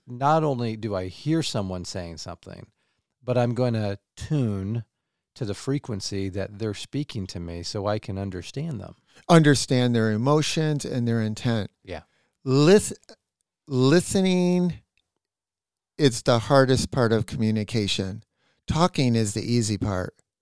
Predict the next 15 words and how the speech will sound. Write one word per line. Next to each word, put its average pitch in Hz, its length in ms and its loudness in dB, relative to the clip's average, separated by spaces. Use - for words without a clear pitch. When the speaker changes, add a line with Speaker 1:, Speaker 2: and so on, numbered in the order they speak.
Speaker 1:
I'm 113 140 -6
good 101 220 -4
at 101 120 -8
that. - 280 -16
Speaker 2:
I 139 160 8
am 127 140 8
too. 139 440 8
But 131 280 8
if 143 220 4
I 143 140 10
want 156 420 6
to 151 160 0
hear 160 360 4
you 139 240 2
well, 123 720 2